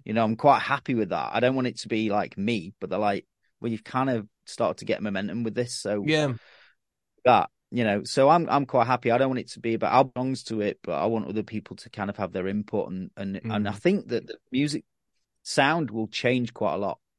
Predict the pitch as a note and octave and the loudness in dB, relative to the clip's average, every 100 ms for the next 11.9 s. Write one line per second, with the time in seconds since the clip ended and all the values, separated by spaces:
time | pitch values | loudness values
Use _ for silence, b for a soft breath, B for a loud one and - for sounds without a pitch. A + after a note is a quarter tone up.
0 | _ - A2+ G#2 G2+ - A2+ - B2 G#2 | _ -6 -4 -4 -8 -8 -6 2 2 2
1 | - A2+ G#2+ - G#2 - - D#2+ F#2+ F#2 | -2 -2 -2 0 -2 -4 -8 -6 -6 -4
2 | G2 F2+ E2 - _ _ _ B2 A#2+ D3+ | -2 -2 -4 -12 _ _ _ -6 2 4
3 | G2 G2+ - A2+ A2 A#2+ F2+ - G2 G2 | 4 0 -4 -6 -2 -2 -2 -6 -8 -6
4 | - F#2+ C2 - _ b b b b b | -6 -6 -6 -8 _ b b b b b
5 | - G2+ G2 G2 - _ B2+ B2+ A#2 A2 | 0 2 2 -2 -6 _ 4 6 6 6
6 | A#2+ - - E3 E3 C3+ A#2+ A#2 A2+ G#2+ | 0 -2 4 8 8 6 0 0 0 0
7 | - - A2 G#2+ - G#2 - G2 - G#2 | -2 -2 -4 -4 -2 -4 -4 -10 -10 -2
8 | G#2+ - - G#2 - G#2 G2 F#2+ G#2 F#2+ | -2 -2 -6 -8 -4 -4 -4 -4 -6 -6
9 | G2 - G2+ G2 G2 - G#2 G2+ F#2+ F#2 | -10 -10 -6 -6 -6 -4 -2 -2 -4 -8
10 | - - - F#2+ G2 G2 F#2+ F2+ - E2 | -14 -18 -12 -8 -4 -4 -6 -8 -12 -14
11 | - - F#2+ F2+ E2+ F2 F#2+ F2+ | -12 -6 -6 -6 -10 -10 -10 -8